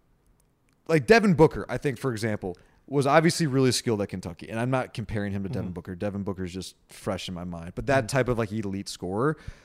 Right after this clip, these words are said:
Speaker 1: Devin Booker has got this, like, competitiveness, this dog in him, this, like, hardworking, like, and had people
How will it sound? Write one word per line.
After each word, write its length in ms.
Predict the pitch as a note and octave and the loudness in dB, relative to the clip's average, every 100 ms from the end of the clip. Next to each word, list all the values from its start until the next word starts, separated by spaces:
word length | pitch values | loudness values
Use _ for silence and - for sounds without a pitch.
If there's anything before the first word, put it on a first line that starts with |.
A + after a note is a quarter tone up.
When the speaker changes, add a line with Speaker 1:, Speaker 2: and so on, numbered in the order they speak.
| _ _ _ - | _ _ _ 4
Speaker 1:
Devin 260 | F3 F#3+ | 4 6
Booker 380 | C3 D#3 C3+ A#2 | 8 8 6 2
has 140 | B2 G#2+ | -2 0
got 260 | C3 B2 | 2 2
this, 200 | B2 G#2+ A2 | 0 -4 -4
like, 280 | F#2+ - _ _ | -6 -8 _ _
competitiveness, 960 | G2+ F#2+ - A2+ A#2+ A2+ A2+ A2 - - | -10 0 2 2 -2 -2 -2 -4 -6 -12
this 160 | F2+ | -12
dog 400 | - G2+ G#2+ A2 | -8 -6 -4 -4
in 140 | G#2+ G#2+ | -6 -6
him, 260 | G#2 G2+ F#2 | -8 -10 -12
this, 220 | F2 - | -16 -14
like, 180 | D2+ - _ _ | -18 -20 _ _
hardworking, 840 | - A2+ G#2+ G2+ G#2+ A2+ G#2+ G2+ - _ - _ | -6 -4 -4 -6 -8 -8 -10 -12 -16 _ -20 _
like, 180 | F#2 - _ - - _ _ _ _ _ _ _ - | -16 -16 _ -20 -20 _ _ _ _ _ _ _ -10
and 140 | G#2+ | -6
had 260 | A#2+ A#2 A2+ | -2 -4 -2
people 300 | D3 A2+ | -4 -4